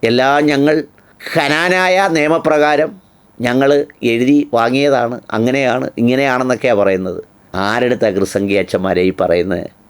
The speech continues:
ആ പ്രമാണങ്ങളും എഗ്രിമെൻറ്റും ഒക്കെ എടുത്ത് പുറത്തിട്ടാൽ അറിയാമല്ലോ ആരൊക്കെയാണ് ഒപ്പിട്ടതെന്നും എന്തൊക്കെ കണ്ടീഷനിലാണ് ഒപ്പിട്ടതെന്നും. രേഖയൊക്കെ നിങ്ങളുടെ കയ്യിൽ കാണുമല്ലോ, ഒന്നെടുത്ത് പുറത്തിടൂ. അപ്പോൾ അറിയാം അതിൻ്റെ വിവരം.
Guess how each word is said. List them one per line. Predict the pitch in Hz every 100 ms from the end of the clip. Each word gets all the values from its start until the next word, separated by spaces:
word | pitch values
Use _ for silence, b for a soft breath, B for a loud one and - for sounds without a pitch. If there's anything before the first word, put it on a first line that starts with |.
| b b b _
ആ | 120
പ്രമാണങ്ങളും | - - 143 156 175 175 180
എഗ്രിമെൻറ്റും | 180 143 165 165 160
ഒക്കെ | 139
എടുത്ത് | 151 147
പുറത്തിട്ടാൽ | 127 123 135 127 131
അറിയാമല്ലോ | 107 110 110 104 90 85 - _
ആരൊക്കെയാണ് | 107 117 120 120 110 107 104 - B B _
ഒപ്പിട്ടതെന്നും | 104 - 123 98 107 104 101 110 -
എന്തൊക്കെ | 110 117 117 117
കണ്ടീഷനിലാണ് | 113 110 120 131 117 110
ഒപ്പിട്ടതെന്നും. | 101 107 110 107 107
രേഖയൊക്കെ | 139 180 214 190 185
നിങ്ങളുടെ | 175 175
കയ്യിൽ | 175
കാണുമല്ലോ, | 147 131 143 135
ഒന്നെടുത്ത് | 120 143 131
പുറത്തിടൂ. | 135 131 107 151 135 110 - b b b _
അപ്പോൾ | 107 151
അറിയാം | 139 147 139
അതിൻ്റെ | 135 131
വിവരം. | 120 117 117 92